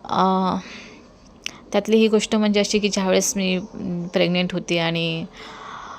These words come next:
माझी आई मला सोडून गेली होती मामाकडे आणि माझे नऊ महिने होईपर्यंत ती घरी नाही आलेली रिटर्न, कारण, अ,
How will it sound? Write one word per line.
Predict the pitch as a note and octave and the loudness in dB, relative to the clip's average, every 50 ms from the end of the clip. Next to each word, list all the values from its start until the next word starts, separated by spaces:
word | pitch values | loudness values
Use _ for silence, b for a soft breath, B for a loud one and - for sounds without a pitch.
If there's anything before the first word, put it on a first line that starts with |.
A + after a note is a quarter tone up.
| B - - | B 0 2
माझी | G3+ G3 G3 | 2 4 6
आई | F#3+ F3+ F#3+ G#3 | 6 6 6 6
मला | A3+ A3+ G#3+ G#3 | 6 6 4 4
सोडून | G#3 - A3 G3 G3 G3 G3 | 4 4 4 4 4 4 4
गेली | F#3 F#3 F3+ | 2 2 2
होती | F3+ F3 - | 2 0 0
मामाकडे | F3+ F3 E3+ E3 E3 E3 D#3+ F3 E3 E3 F3 F#3 G3 - | 0 0 0 0 -2 -2 0 0 0 0 0 -2 -4 -4
आणि | - - E3 E3+ F3 F3 | -2 -2 0 0 -2 0
माझे | F3 F3+ - - F#3 | -2 -2 -2 0 2
नऊ | F#3 F3+ F#3 G3 | 2 4 4 4
महिने | G3+ A3 A3 G#3+ A3 | 4 4 4 6 6
होईपर्यंत | G#3+ G#3+ G#3 G3+ G#3 G#3+ G#3 G#3 G3+ G#3 G3+ | 6 6 4 4 4 2 2 2 2 2 0
ती | G#3 | 2
घरी | F#3+ G3 F3+ F#3 F#3 | 4 4 4 6 4
नाही | F#3 F3+ | 4 4
आलेली | F3+ F3 D#3+ D#3+ E3 D#3+ E3+ | 2 2 2 2 2 2 2
रिटर्न, | D#3+ D#3+ D#3 D#3+ E3+ F3 F3 F3+ - - - | 0 0 0 0 -2 -2 -2 -4 -8 -2 2
कारण, | F#3 E3+ E3+ F3 F3+ F3+ | 2 2 4 2 2 2
अ, | F#3 F3+ F3+ F3+ F3+ F3+ F3+ F3+ - | 2 2 2 0 0 -2 -2 -4 -6